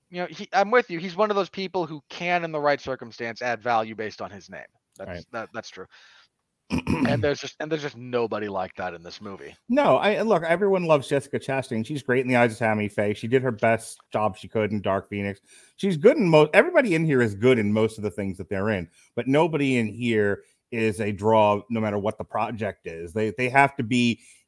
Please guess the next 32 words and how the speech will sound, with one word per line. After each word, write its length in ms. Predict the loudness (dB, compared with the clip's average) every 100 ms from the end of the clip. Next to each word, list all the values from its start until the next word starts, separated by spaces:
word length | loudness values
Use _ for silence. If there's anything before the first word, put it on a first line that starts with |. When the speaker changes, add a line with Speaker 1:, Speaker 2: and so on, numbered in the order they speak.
| -4
Speaker 2:
in, 240 | 0 0 0
like, 160 | -4
Lupita 340 | -4 0 0 2
Lu-, 140 | 0
Luongo 640 | 0 2 2 2 4 2 2
is 180 | -2
a, 100 | -4 -4
is 160 | -6 -4
an 60 |
outstanding 640 | -4 -6 -6 -4 -2 -2
actress, 540 | -2 -2 -2 -6 -10 -12 _ _ _
but 200 | 0 0 _ _
you 160 | 0 4
don't 200 | 4 2 -4 -2
go 260 | 6 6 6
to 60 |
the 140 | 4 0
theater 320 | 2 2 2
to 80 | -4
see 300 | -6 -4 -2
her. 200 | 0 0
You 160 | 0
go 260 | -2 0 0
to 80 | 2
the 120 | -2
theater 260 | 0 -2 -2
to 60 |
see 160 | -4 -6
Black 340 | -2 -2 -4
Panther, 320 | -6 -6 -6 -6
which 220 | -8 -10
she's 340 | -8 -10 -10